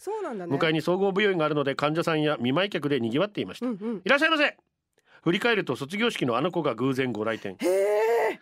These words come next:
Speaker 2: かっこつけで上京したのにそーっと帰ってきたことがバレて、僕が赤面していると彼女も罰が悪そう。
Speaker 1: うん。
Speaker 2: よく見ると、
Speaker 1: うん。
Speaker 2: あれ？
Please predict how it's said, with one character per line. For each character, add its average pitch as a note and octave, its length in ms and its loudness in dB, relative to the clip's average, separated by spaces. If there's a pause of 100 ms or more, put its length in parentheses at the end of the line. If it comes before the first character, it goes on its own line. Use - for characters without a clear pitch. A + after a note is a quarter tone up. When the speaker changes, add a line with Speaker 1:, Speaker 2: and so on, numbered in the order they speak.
Speaker 2:
か C#3+ 100 0
っ - 80 -4
こ D3+ 100 0
つ - 80 -6
け F3 80 0
で D3 120 0
上 C#3+ 200 0
京 D#3+ 160 0
し D#3 60 -4
た F3+ 80 0
の D#3 80 0
に B2 80 -2
そ E3+ 260 0
ー F3+ 40 -6
っ - 20 -10
と F3+ 120 -4
帰 F3+ 180 0
っ - 40 -12
て F3+ 140 -10
き - 60 -10
た E3 100 -4
こ D#3 100 -2
と C#3 80 -2
が B2+ 120 0
バ C#3 100 0
レ C3+ 60 -4
て、 A#2 100 -2
僕 F3 220 -2
が D3 120 0
赤 D3 180 -2
面 D#3+ 180 0
し - 40 -16
て D#3+ 100 0
い D3 40 0
る D3 60 -2
と C#3+ 100 -2
彼 G3 180 2
女 F3 120 2
も C3 100 0
罰 B2 240 -2
が D#3+ 60 2
悪 D3+ 160 0
そ B2+ 180 -4 (180)
う。 A#3+ 40 -10
Speaker 1:
う B3+ 40 -6
ん。 G3 200 -8
Speaker 2:
よ G3+ 100 0
く G#3+ 80 -2
見 F#3+ 80 4
る C#3 60 -2
と、 A#2+ 260 -2
Speaker 1:
う B3 40 -8
ん。 G#3 140 -6 (120)
Speaker 2:
あ E3+ 80 0
れ？ B3 160 0